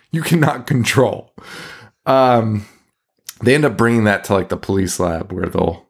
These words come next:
find out what's making it work.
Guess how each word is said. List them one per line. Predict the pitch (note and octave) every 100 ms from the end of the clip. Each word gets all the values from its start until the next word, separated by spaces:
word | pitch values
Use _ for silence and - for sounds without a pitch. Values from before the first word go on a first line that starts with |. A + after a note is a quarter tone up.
| _ _ _
find | - - G2 F#2
out | F2 E2 -
what's | F#2+ - -
making | F2+ G2 G#2 G#2+
it | G2 -
work. | F2+ E2 E2 -